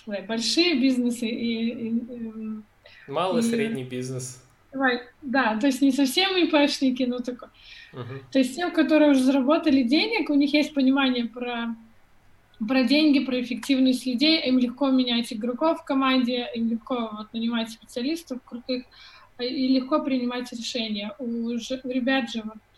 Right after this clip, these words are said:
Speaker 1: ты говорил, да, что у которых не так много, и они пытаются делать бизнес, им сложно это, там, у них семейные какие-то там предприятия, да, это все сложно меряется, и все, они не хотят,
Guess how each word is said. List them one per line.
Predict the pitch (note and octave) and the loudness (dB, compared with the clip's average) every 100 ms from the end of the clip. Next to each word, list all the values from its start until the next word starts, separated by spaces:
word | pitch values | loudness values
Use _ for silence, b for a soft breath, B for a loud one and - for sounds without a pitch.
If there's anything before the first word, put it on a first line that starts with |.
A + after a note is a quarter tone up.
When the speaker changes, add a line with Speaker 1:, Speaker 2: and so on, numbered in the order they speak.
| - - | -20 -16
Speaker 1:
ты | |
говорил, | G#3+ A3 A3+ A3+ A3 | -14 -14 -10 -10 -8
да, | A3 A3+ | -10 -10
что | A3 A3+ | -12 -14
у | A3 | -16
которых | A3+ A3 A3 A3 | -14 -12 -12 -8
не | A#3+ A#3+ | -4 -2
так | C#4+ D#4 C#4+ | -2 -2 -2
много, | C4+ C#4 B3 | -2 0 -2
и | A#3 | -4
они | G#3+ | -4
пытаются | A3 - C4 C4+ C4 | -6 -6 -4 -4 -4
делать | B3+ C4 B3 | -2 -2 -2
бизнес, | B3 B3+ B3+ - | -4 -2 -2 -4
им | A#3+ B3 B3+ | -6 -6 -6
сложно | - B3 A#3+ - | -6 -8 -8 -8
это, | G#3+ G3+ - - | -12 -14 -18 -18
там, | G3+ G#3 | -10 -8
у | |
них | G#3+ | -8
семейные | - A3+ A#3+ A#3 A3 A3 | -8 -4 -2 -2 -4 -10
какие-то | _ G#3+ - | _ -20 -14
там | G#3 G#3 | -12 -10
предприятия, | A3 G#3+ B3+ B3 D4 D#4 D#4 A3 G#3+ | -12 -12 -10 -6 -4 -6 -8 -10 -8
да, | A3+ | -6
это | A3+ - - | -6 -8 -12
все | - | -10
сложно | A#3+ A#3+ A3+ G#3+ G3+ | -8 -4 -4 -2 -4
меряется, | G3+ B3 C#4 A#3 - G3+ | -2 -2 0 -4 -8 -20
и | |
все, | - - | -18 -12
они | G3+ G#3+ A3+ | -6 0 0
не | |
хотят, | A3+ A3 | -2 -12